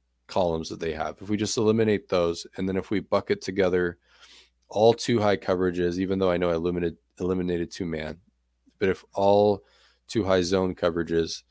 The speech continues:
and then all middle of the field closed or one high coverages, as in cover three and cover one, they all range between, like, forty and forty-five percent. Um, so, like, the, the Broncos are, like,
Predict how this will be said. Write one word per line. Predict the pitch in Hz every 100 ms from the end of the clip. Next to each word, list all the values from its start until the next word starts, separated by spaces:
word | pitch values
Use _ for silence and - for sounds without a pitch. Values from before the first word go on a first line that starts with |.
| _ _ _ _ -
and | 92 92
then | 90
all | 95 95 98 101 98 92 - _
middle | - 101 98
of | 95
the |
field | - 92 -
closed | 131 120 110 -
or | 90
one | 101 113
high | 104 90
coverages, | - 85 82 85 85
as | 80 85
in |
cover | 80 92 87
three | - 87
and | 85
cover | 90 85 82
one, | 80 76 - _ - _ _ _ _ _ _ _
they | 101
all | 104 113 113
range | 110 113 113 -
between, | 101 - 107 98 95 92 90 90
like, | 92 90 85 80 - -
forty | - - 107 107 107
and | 92
forty-five | - 95 90 - 87 85
percent. | - 87 - 82 - _ _ _ _ - _ _ _ _
Um, | 92 90 85 82 80 - _ _ _ _
so, | - 101
like, | 95 90 -
the, | 101
the | 101 110 101
Broncos | 98 98 98 - 101 92
are, | 90 85 85 85 82 92
like, | 85 82 82 - -